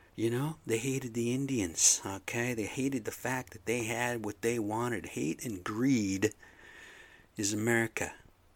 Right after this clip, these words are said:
okay? And, uh, be like that Michael Douglas character who says, "Greed is good." You know, for lack of a better word,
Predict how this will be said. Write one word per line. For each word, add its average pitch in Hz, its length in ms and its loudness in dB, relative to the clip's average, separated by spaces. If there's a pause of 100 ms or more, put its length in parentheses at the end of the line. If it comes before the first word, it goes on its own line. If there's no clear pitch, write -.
(260)
okay? 107 520 -8 (600)
And, 95 320 -2
uh, 90 280 -2 (100)
be 113 160 4
like 104 220 2
that 98 260 0
Michael 107 320 0
Douglas 104 420 2
character 101 560 -4
who 98 160 -2
says, 95 480 0 (300)
"Greed 92 500 -4 (380)
is 90 260 -2
good." 92 640 -4 (800)
You 123 140 -2
know, 92 200 -4
for - 220 -4
lack 92 300 -2
of 90 60 -12
a 85 40 -10
better 87 280 -4
word, 87 420 -6